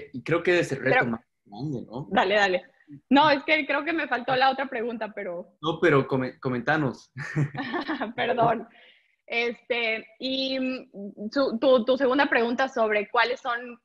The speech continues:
Speaker 2: las como cosas que me han hecho que siga habiendo, a pesar de, de que hay muchísimas dificultades en este proceso, creo que definitivamente es las historias que vas recolectando de la gente que vas impactando con tus negocios y con tus proyectos, ¿no?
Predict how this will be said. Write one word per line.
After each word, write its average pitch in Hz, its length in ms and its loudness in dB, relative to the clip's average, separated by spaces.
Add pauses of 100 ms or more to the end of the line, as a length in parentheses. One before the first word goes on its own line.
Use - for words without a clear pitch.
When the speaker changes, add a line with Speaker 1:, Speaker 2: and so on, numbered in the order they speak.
(180)
Speaker 2:
las 208 580 -4
como 202 340 -6
cosas 233 440 -2
que 226 120 -2
me 208 140 -6
han 208 120 -2
hecho 214 240 -6
que 202 120 -8
siga 214 480 0
habiendo, 208 400 0
a 202 120 0
pesar 202 440 0
de, 214 300 -2 (240)
de 202 200 -6
que 208 180 2
hay 208 220 4
muchísimas 226 580 -6
dificultades 202 640 0
en 202 100 -10
este 208 220 -8
proceso, 202 540 -4 (320)
creo 247 340 4
que 254 280 2
definitivamente 220 1200 -2
es 214 120 -6
las 220 220 -4
historias 220 760 -2 (100)
que 214 120 -4
vas 202 380 0
recolectando 208 840 -2
de 208 140 2
la 196 120 -4 (120)
gente 208 260 -6
que 214 80 -2
vas 196 200 -2
impactando 202 640 -2
con 196 180 -6
tus 190 180 -6
negocios 196 440 0
y 190 60 -2
con 190 180 -6
tus 190 160 -10
proyectos, 196 580 -2
¿no? 208 220 -8